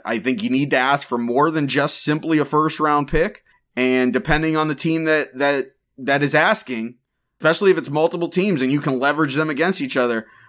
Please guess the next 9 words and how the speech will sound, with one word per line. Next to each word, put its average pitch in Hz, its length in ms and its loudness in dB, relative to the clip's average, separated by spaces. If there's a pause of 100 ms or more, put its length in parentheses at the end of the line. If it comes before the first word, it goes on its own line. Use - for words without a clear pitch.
(200)
first 123 460 -4
and 127 100 2
a 113 40 -2
third, 139 440 -2
first 139 340 -2
and 147 80 0
a 135 60 -2
second, 185 580 -2
maybe. 190 480 -2